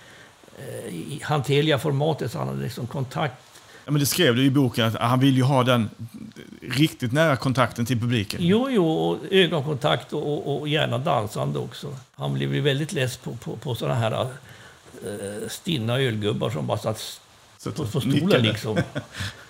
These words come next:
Speaker 1: Och skrek, eh, ropa efter gamla blueslåtar. Han, han, han ville ju faktiskt att folk skulle vara med, så att
Speaker 2: Ja,
Speaker 1: säga.
Speaker 2: klart.
Speaker 1: Han sa ju hela tiden att all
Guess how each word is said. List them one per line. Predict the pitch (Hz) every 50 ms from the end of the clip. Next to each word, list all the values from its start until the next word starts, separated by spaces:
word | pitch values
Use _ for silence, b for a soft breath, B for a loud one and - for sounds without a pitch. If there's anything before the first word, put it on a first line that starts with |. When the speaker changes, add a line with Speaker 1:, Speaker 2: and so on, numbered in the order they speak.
| B B B - -
Speaker 1:
Och | - 110
skrek, | - - 117 113 113 - -
eh, | - 120 123 - - -
ropa | 107 120 131 131 117 110 - 127
efter | 113 - 143 127
gamla | 123 123 120 113 113 110
blueslåtar. | 120 135 127 107 - - - 123 131 139 139 - 131
Han, | 120 117 - 135 - 120
han, | 131 139 143 117
han | 127 139 127
ville | 135 - 131
ju | 147 139
faktiskt | - 143 131 110 - 120 -
att | 151 123 -
folk | - 101 101 104
skulle | - 123 117
vara | 113 113
med, | 113 110 123 156 170 78 -
så | - -
att | - -
Speaker 2:
Ja, | - -
Speaker 1:
säga. | - - -
Speaker 2:
klart. | 71 - - - - _ _ _ _ -
Speaker 1:
Han | 123 117
sa | - - 120 135
ju | 151 -
hela | 127 139 139 139 135 139
tiden | - - 156 139 135 143 135
att | 123 123 - - -
all | 139 139 151 151 156